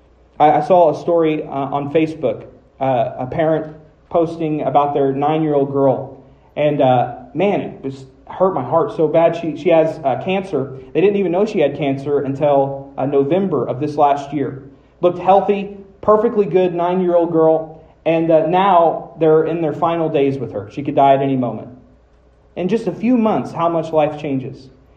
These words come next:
And you know how many people were praying for that little girl? A lot of people were praying for that little girl. A lot of people were praying for a deliverance. And could God still do it?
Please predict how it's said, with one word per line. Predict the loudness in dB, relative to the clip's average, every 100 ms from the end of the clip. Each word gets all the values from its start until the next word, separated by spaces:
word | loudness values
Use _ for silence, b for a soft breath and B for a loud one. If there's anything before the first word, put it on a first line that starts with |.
| b
And | 0
you | 2
know | 4
how | 4
many | 0
people | -2 0
were | -2
praying | 0 -4 0
for |
that | 2 2
little | 0
girl? | 0 0 0
A | 0
lot | 2 2 2
of | -2
people | -6 -6
were | -6
praying | -6 -8
for | -6
that | -6
little | -6 -8
girl. | -6 -8 -8 -20 _ b b b
A | 0
lot | 4 6 4
of | 0
people | -8 -6 -4
were | -4
praying | -4 -4 -2 -6 -8 -2
for | 0
a |
deliverance. | 2 0 -2 -4 -6
And | -6
could | -4 2
God | 4 4 2
still | 0 0
do | 0 0
it? | -2 -6